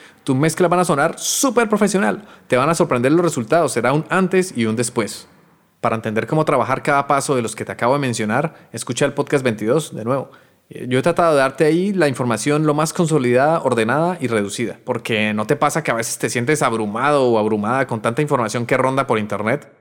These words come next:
Sí, a mí me pasa. A veces no sé por dónde empezar y a veces quiero mandar todo al carajo.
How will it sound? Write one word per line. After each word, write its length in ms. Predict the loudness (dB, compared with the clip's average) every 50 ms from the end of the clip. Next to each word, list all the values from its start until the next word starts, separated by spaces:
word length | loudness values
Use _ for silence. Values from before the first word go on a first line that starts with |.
| _ _ -4
Sí, 260 | -2 -2 -2 -2 -4 -6
a 80 | -4 -2
mí 100 | 0 0
me 100 | 0 0
pasa. 440 | 2 0 0 2 2 2 2 2
A 20 | 2
veces 300 | 2 2 2 2 2 2
no 100 | 2 0
sé 320 | 2 2 4 4 4 4
por 140 | 2 2 2
dónde 140 | 4 2 2
empezar 580 | 2 2 0 0 2 2 0 0 0 -4 -12 -16 -20 -20 -20 _ -4
y 80 | -2
a 60 | 0
veces 200 | 0 0 -2 -4
quiero 200 | -2 0 0 2
mandar 320 | 2 2 2 2 0 0 2
todo 120 | 2 2
al 120 | 2 2 0
carajo. 360 | -2 0 0 -2 -4 -6